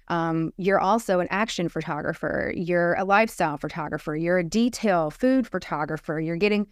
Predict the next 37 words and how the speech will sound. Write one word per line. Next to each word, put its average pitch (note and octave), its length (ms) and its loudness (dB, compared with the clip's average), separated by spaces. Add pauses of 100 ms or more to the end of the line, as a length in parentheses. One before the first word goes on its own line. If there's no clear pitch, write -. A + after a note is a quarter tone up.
(280)
you A#3+ 60 4
know, A#3+ 80 6
you're G#3+ 140 2
getting A#3+ 260 2 (100)
every A#3 640 0 (100)
aspect B3 500 0
of B3+ 140 2
it. D4 180 2 (220)
You F#3+ 140 -4
can't F#3 260 0
control G#3+ 320 2
the G#3 100 0
light. F3+ 420 0 (260)
You F3+ 100 -2
can't G#3 260 0
control G3+ 600 2
where F#3 160 4
people F#3 280 -4
stand G3 720 0
for - 140 -2
the F#3+ 80 0
most F#3+ 260 0
part, F#3 400 2
you G3 80 -2
know, F3 140 -2
during F3 260 -2
the F#3 80 -4
ceremony A3+ 540 2
and G3 100 0
things F#3 220 -4
like F3+ 220 0
that. A3+ 360 2 (320)
Um, E3+ 460 0 (140)
it's G#3 180 2
very G#3 320 4
high F#3+ 240 2
pressure. A#3+ 580 0